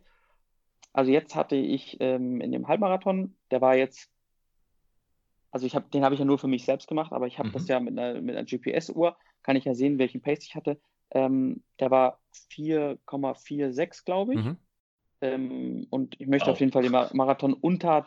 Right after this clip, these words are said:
Speaker 1: drei Stunden dreißig laufen, dann den komplett.
Speaker 3: Okay, ja, ja, wow, drücke ich dir ganz, ganz doll die Daumen dafür. Und, äh, <laughs> ich hatte, ähm,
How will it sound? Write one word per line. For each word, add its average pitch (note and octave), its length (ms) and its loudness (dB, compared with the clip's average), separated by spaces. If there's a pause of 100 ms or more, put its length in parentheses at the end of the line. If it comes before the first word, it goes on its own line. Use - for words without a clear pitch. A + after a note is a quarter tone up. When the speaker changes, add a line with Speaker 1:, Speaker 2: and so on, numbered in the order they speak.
Speaker 1:
drei C3 200 4
Stunden A#2 260 -12
dreißig A#2+ 400 -2
laufen, A#2 320 -6
dann A#2 140 -12
den A2+ 80 -16
komplett. A#2+ 280 -14 (360)
Speaker 3:
Okay, F#2 460 -10
ja, F2+ 360 -8
ja, F#2+ 160 -6
wow, F#2+ 180 0
drücke G#2+ 240 -6
ich - 80 -10
dir A2 200 0
ganz, G#2+ 260 -4
ganz - 340 -8
doll G#2+ 220 -4
die G#2+ 100 -8
Daumen A2 300 -2
dafür. F#2+ 380 -4
Und, B2 240 -2
äh, A2 240 2 (360)
<laughs> - 840 -4
ich A2+ 120 -2
hatte, B2 400 2
ähm, G#2 460 -4